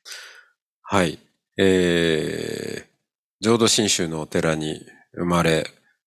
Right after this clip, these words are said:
あの、まあ、縁あって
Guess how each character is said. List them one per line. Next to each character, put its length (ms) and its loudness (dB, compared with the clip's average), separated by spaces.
あ 180 2
の、 640 -4
ま 120 2
あ、 100 -4
縁 220 4
あ 60 0
っ 20 -2
て 340 -4